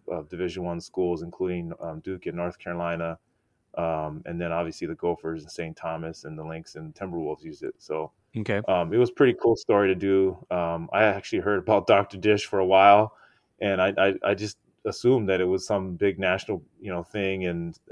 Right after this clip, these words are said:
Speaker 1: outside of Minnesota. And when I found <laughs> I was based in Minnesota and created in Minnesota, it was a pretty neat story. And,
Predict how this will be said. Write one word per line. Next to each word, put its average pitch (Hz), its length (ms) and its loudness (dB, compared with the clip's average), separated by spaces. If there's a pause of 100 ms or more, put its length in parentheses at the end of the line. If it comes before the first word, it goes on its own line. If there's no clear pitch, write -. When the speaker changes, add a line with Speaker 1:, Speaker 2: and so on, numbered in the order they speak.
Speaker 1:
outside 95 340 0
of 92 60 -2
Minnesota. 98 540 2
And 92 140 -4
when 92 100 0
I 90 60 0
found 104 260 0
<laughs> - 20 0
I 120 40 2
was 104 300 -2 (340)
based 113 280 6
in 104 80 0
Minnesota 98 540 2
and 92 200 0
created 107 380 6
in 90 140 0
Minnesota, 90 500 -4
it 87 80 -4
was 82 120 -12
a - 40 -20
pretty 95 240 -4
neat 90 220 -6
story. 87 500 -2
And, 80 240 -10